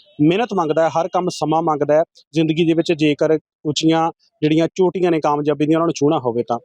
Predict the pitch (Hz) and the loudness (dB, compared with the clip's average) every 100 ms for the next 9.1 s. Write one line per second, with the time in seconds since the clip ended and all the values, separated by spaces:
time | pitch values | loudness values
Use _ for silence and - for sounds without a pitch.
0 | _ - _ - 196 165 175 196 208 202 | _ -20 _ -4 0 2 0 0 -2 -2
1 | 196 196 196 - 170 170 139 139 143 135 | 0 2 2 2 0 2 0 -2 -2 -2
2 | 135 156 180 185 151 143 175 175 160 175 | -2 0 0 2 0 0 0 0 -2 -6
3 | 160 165 160 127 143 143 156 143 151 147 | -4 -2 -2 0 0 0 0 2 0 -2
4 | 147 135 143 156 156 139 127 131 147 151 | -2 -2 0 -2 -2 0 0 0 0 0
5 | 156 143 135 135 131 143 139 139 151 143 | -2 0 2 2 0 0 -2 -4 -6 -2
6 | 156 120 - 135 143 139 143 151 - - | -2 -2 -4 0 0 0 -2 -2 -6 -12
7 | - - 151 175 170 170 170 - _ - | -14 -6 -4 -2 -2 0 -2 -4 _ -6
8 | 147 170 170 165 - 175 165 170 180 170 | -2 0 2 0 0 -4 -2 -2 0 0